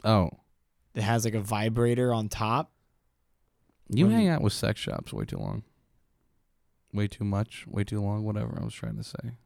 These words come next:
Speaker 2: I drove sixty-four thousand miles in four months around the Midwest by myself. They're very nice people to talk to at sex shops.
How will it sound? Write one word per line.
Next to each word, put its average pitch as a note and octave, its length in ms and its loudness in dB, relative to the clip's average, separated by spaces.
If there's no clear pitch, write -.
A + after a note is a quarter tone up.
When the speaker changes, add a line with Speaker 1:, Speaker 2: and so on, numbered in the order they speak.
Speaker 2:
I A#2+ 120 4
drove D3+ 260 4
sixty-four A#2+ 680 2
thousand G#2+ 420 2
miles G#2 500 2
in G2 80 -4
four G2 300 -2
months G2 360 -2
around F#2+ 140 0
the F#2 60 -2
Midwest F#2 520 -2
by G2 140 0
myself. F#2 580 -4
They're G2 160 0
very G#2 320 2
nice G2+ 280 2
people G2 400 -4
to A#2+ 80 -8
talk F#2+ 360 -2
to - 140 -8
at F2+ 100 -8
sex - 300 -6
shops. - 420 -8